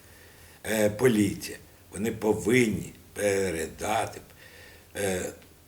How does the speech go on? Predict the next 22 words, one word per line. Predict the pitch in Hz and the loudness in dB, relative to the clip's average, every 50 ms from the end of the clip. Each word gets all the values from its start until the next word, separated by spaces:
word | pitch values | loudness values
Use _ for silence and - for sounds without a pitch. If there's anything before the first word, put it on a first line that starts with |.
| - _ - - - - - - - - - - - - - - | -20 _ -20 -20 -20 -20 -20 -20 -20 -20 -20 -20 -20 -20 -16 -8
відповідним | 120 110 104 113 127 127 131 147 151 135 131 139 131 131 127 - - | -8 -8 -4 0 0 2 4 4 4 4 4 4 4 4 2 0 -2
органам, | - 123 127 123 120 101 - - 71 - - - - - - - - - - | 2 4 4 6 6 4 2 0 -6 -10 -10 -14 -18 -20 -20 -20 -20 -18 -14
відповідно | - 90 - - 98 101 101 113 139 139 131 131 120 | -14 -14 -12 -8 -8 -6 -4 -4 -6 -6 -6 -6 -6
до | 92 82 90 90 | -6 -6 -6 -8
двісті | 85 78 87 107 104 - - - 107 98 | -8 -4 -4 -4 -4 -4 -6 -4 -4 -4
шістнадцяти | - - 101 95 - - 87 90 85 87 - - - - - - - - - - - - - - - - | -4 -4 -4 -4 -4 -4 -6 -6 -6 -6 -8 -10 -10 -12 -14 -14 -16 -20 -20 -20 -20 -20 -20 -20 -16 -14
К | - - - | -14 -12 -8
П | - 90 | -10 -8
К | - - 107 | -6 -4 -2
України, | 107 107 98 90 87 - 82 85 85 - 65 65 62 - - - - - - - - - - - - _ | 0 0 -2 -2 -4 -8 -8 -8 -8 -8 -8 -10 -14 -14 -16 -18 -20 -20 -20 -20 -20 -20 -20 -20 -20 _
то | - - 90 87 | -14 -10 -10 -8
лі | 85 - 62 60 | -10 -10 -12 -14
набу | 62 62 57 - - 104 127 135 135 117 - - - - - - - - - - - 95 92 | -14 -16 -16 -10 -6 -4 -4 -4 -4 -6 -10 -12 -18 -20 -20 -20 -20 -20 -20 -20 -20 -10 -8
відносно | 98 95 101 107 107 101 - 104 92 | -8 -6 -4 -4 -4 -4 -6 -8 -10
прокуратури, | - 92 98 92 - - 95 95 95 92 - - 95 90 98 95 87 82 - - | -8 -6 -6 -6 -6 -6 -6 -6 -6 -6 -8 -10 -16 -18 -16 -16 -16 -16 -14 -6
то | 147 165 151 117 87 - - 67 | 0 0 2 2 0 -2 -6 -12
на, | 71 71 - - - - - - - - - - - | -12 -12 -12 -12 -14 -16 -20 -20 -20 -20 -20 -20 -14
чи | - - 101 92 85 - - - - | -10 -6 -4 -4 -4 -6 -8 -8 -8
Д | 85 78 | -8 -8
Б | - 85 82 85 87 | -8 -10 -10 -6 -4
Р, | 98 120 135 139 131 123 101 - - - | -2 -2 -2 -2 -2 -4 -6 -8 -12 -6
поліції. | 98 101 92 90 95 98 101 95 - - - - - | -4 -4 -2 0 -2 -2 -2 -4 -6 -10 -14 -14 -14